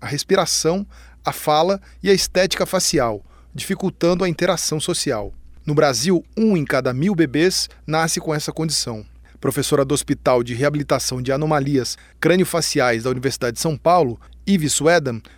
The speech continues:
detalhou as etapas do tratamento e defendeu o reconhecimento em lei da anomalia como deficiência. Segundo ela, um bebê com fissura no lábio ou palato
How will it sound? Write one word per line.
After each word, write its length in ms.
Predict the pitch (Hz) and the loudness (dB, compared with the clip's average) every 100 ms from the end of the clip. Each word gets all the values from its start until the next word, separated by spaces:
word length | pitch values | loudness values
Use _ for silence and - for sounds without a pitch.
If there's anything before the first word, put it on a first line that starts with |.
| _ | _
detalhou 520 | 147 160 175 151 170 | -2 2 2 4 4
as 140 | 170 139 | 2 0
etapas 400 | 127 131 - 117 | 0 -2 0 -10
do 80 | |
tratamento 680 | 120 147 160 156 165 196 - - - | -2 0 0 0 0 -2 -6 -18 -8
e 60 | |
defendeu 540 | 160 180 208 156 170 170 | 2 2 4 4 4 4
o 20 | |
reconhecimento 720 | 135 143 147 - 131 127 165 | 2 -2 -2 -2 -4 -6 -2
em 80 | 180 | 0
lei 320 | 160 170 190 - - | 4 2 0 -8 -6
da 160 | 151 165 | 0 2
anomalia 540 | 160 208 175 151 175 | 2 2 2 2 0
como 180 | 175 170 | 0 0
deficiência. 680 | 175 - 131 110 - - - - - - | 0 0 -4 -6 -10 -14 -18 -20 -20 -8
Segundo 380 | - 143 147 | -2 0 4
ela, 320 | 165 170 120 - - - | 4 4 2 -2 -16 -4
um 100 | 170 | 4
bebê 280 | 175 139 147 | 4 4 0
com 180 | - 170 | 0 -2
fissura 420 | 190 - 151 160 | 0 0 0 2
no 120 | 190 | 4
lábio 440 | 160 147 123 113 - | 4 4 0 -4 -4
ou 140 | 175 165 | 0 2
palato 640 | 135 123 170 165 - | 2 4 2 0 -4